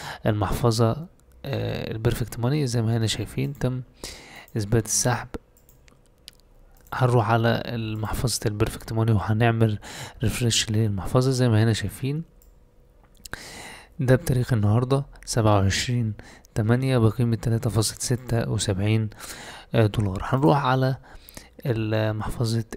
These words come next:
الباير، هنروح على ترانزاكشن آخر المعاملات، ده آخر المعاملات في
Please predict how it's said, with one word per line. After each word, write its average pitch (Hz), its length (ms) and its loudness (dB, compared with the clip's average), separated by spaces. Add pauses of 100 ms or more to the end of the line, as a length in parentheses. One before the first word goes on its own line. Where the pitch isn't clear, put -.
الباير، 117 760 -2 (220)
هنروح 127 260 2
على 117 320 0
ترانزاكشن 113 640 -4
آخر 110 260 -6
المعاملات، 113 560 -4 (400)
ده 123 180 0
آخر 120 280 -2
المعاملات 113 640 0
في 117 360 -4